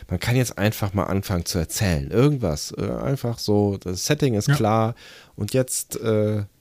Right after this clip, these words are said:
Speaker 1: jetzt kann, erzählt mir jetzt mal eine Geschichte, die Hand und Fuß hat und, ja, nichts, nichts fixen muss. So, ne?
Speaker 2: Ja, ich bin sehr gespannt, ob sie das schaffen.
Speaker 1: Ich auch. <laughs>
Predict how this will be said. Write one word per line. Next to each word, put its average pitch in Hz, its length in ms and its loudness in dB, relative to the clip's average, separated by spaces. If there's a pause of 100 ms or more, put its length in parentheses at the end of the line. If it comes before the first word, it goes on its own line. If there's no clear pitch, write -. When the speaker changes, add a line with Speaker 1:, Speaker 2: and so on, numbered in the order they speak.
(140)
Speaker 1:
jetzt - 320 -4
kann, - 120 -8 (360)
erzählt - 400 -2
mir 107 60 4
jetzt - 200 -2
mal 92 200 2
eine 90 320 2
Geschichte, 90 420 0
die 78 500 0
Hand 87 220 -2
und 82 80 -2
Fuß - 320 0
hat 85 220 0
und, - 520 -4 (760)
ja, 85 260 2
nichts, - 560 2
nichts 113 220 2
fixen 85 340 2
muss. 65 220 -2
So, - 200 -6
ne? 113 180 -2 (1300)
Speaker 2:
Ja, 156 80 6
ich - 80 4
bin 170 140 8
sehr 165 180 6
gespannt, 175 340 4
ob 151 100 -6
sie 143 100 -2
das 143 120 4
schaffen. - 300 -4 (540)
Speaker 1:
Ich 190 120 6
auch. 214 200 2 (220)
<laughs> - 180 -2